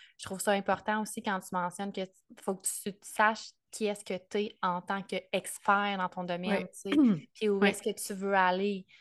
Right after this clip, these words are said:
Speaker 1: C'est comme le premier pas à faire, comme, avant d'aller voir Mélissa, je dois savoir qui est-ce que je suis, puis où est-ce que je veux aller, parce que, tu sais,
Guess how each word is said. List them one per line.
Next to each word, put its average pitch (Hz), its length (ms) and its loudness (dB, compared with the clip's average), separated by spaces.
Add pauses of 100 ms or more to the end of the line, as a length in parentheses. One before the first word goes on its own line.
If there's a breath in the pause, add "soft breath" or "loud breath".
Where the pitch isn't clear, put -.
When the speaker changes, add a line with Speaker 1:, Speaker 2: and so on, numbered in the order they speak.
(280 soft breath)
Speaker 1:
C'est - 160 0
comme 220 200 4
le 208 120 4
premier 214 460 0
pas 226 260 0
à 208 40 2
faire, 190 260 -6
comme, 190 160 -8 (100)
avant 202 180 4
d'aller 208 160 4
voir 202 120 2
Mélissa, 202 420 -2 (260)
je 190 60 -14
dois 190 180 2
savoir 190 560 0
qui 214 80 -2
est-ce 196 100 -4
que 185 140 -8
je 175 60 -10
suis, 220 240 -4
puis 185 280 -10
où 185 80 -4
est-ce 185 140 -2
que 190 120 -6
je 175 100 -10
veux 190 100 0
aller, 185 440 2
parce - 180 -8
que, 180 160 -6
tu 175 100 -14
sais, - 200 -10